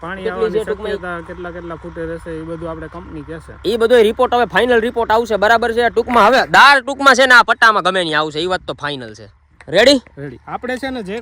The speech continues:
Speaker 1: પણ કંઈ પણ કામ કરીએ ને totally હન્ડ્રેડ પર્સન્ટ વિજ્ઞાન પદ્ધતિથી જ કરીએ છીએ. આપણે
Speaker 2: બરાબર.
Speaker 1: કોઈ જાતનું કાંઈ મનગણંત કાંઈ ઉપજાવેલી વાત આપણે કરતા જ નથી.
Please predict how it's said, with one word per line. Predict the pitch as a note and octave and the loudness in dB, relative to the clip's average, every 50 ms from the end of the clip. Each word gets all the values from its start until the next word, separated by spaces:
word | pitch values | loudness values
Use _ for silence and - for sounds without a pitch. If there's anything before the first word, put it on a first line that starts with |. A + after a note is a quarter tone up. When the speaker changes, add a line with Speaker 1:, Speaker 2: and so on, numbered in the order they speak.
| A3+ | -12
Speaker 1:
પણ | A#3 A#3+ B3 A#3+ | -12 -12 -12 -10
કંઈ | G#3+ A#3 A#3+ B3 | -10 -12 -12 -10
પણ | A#3 B3+ B3 A#3+ | -10 -12 -12 -10
કામ | A3 A#3 A#3 B3 B3 | -8 -8 -8 -8 -10
કરીએ | A3+ A#3+ A#3+ A#3+ B3 B3 | -10 -12 -12 -12 -10 -10
ને | A#3+ A3+ | -12 -12
totally | G#3 - A3 A3+ A#3 - - B3+ B3 A#3+ B3+ B3+ B3+ B3 A3+ G#3 G3 | -14 -14 -16 -16 -16 -14 -12 -12 -12 -10 -12 -12 -12 -12 -14 -12 -12
હન્ડ્રેડ | F#3+ A3 A3 A#3 C4+ B3+ - - | -12 -8 -6 -6 -8 -8 -8 -12
પર્સન્ટ | A3+ A3+ A3+ - A#3+ A#3 A3+ G#3+ | -14 -14 -14 -12 -12 -12 -10 -12
વિજ્ઞાન | G#3+ G#3+ G#3+ B3 B3 A#3 A3+ | -12 -10 -10 -8 -8 -10 -10
પદ્ધતિથી | G3 A3 A3 G3 A#3 A3+ G3+ A3+ G#3+ G#3 A3+ | -12 -12 -12 -10 -12 -12 -12 -14 -16 -16 -16
જ | G3 - - | -16 -14 -14
કરીએ | G3+ G3 G3+ F#3+ E3+ | -12 -10 -8 -8 -8
છીએ. | E3 E3 D#3+ | -8 -10 -12
આપણે | D#3+ D#3+ - - E3+ | -14 -10 -2 2 4
Speaker 2:
બરાબર. | F#3 G3+ E3+ C3+ A2+ G#2 G#3+ | 4 4 4 2 0 -4 -6
Speaker 1:
કોઈ | A#3 A#3 | -8 -8
જાતનું | G#3 G#3 A3 A3+ G#3+ A3+ A3+ A3+ G#3+ | -8 -10 -10 -12 -12 -12 -12 -12 -10
કાંઈ | A3 A3 A3 | -10 -10 -10
મનગણંત | G3 F#3 G3+ A3 A3+ A3 G3+ G#3+ A3 A3 A3 G3+ - | -8 -8 -8 -8 -10 -10 -10 -10 -10 -10 -10 -12 -12
કાંઈ | - A3 A3 | -12 -10 -10
ઉપજાવેલી | G#3 G3 F#3+ F#3 F#3 A3+ A3+ A3 A3 G#3+ | -10 -10 -10 -8 -8 -6 -6 -6 -6 -8
વાત | G#3 G#3 G#3+ G#3 - | -6 -8 -8 -10 -12
આપણે | G3+ G3+ G3+ G3 | -14 -14 -14 -14
કરતા | F3 F3+ F3 E3+ - - F#3+ | -14 -16 -16 -16 -14 -14 -12
જ | E3+ C#3 | -12 -12
નથી. | C#3 C#3+ C#3 - A#2 G2 | -12 -14 -14 -16 -18 -16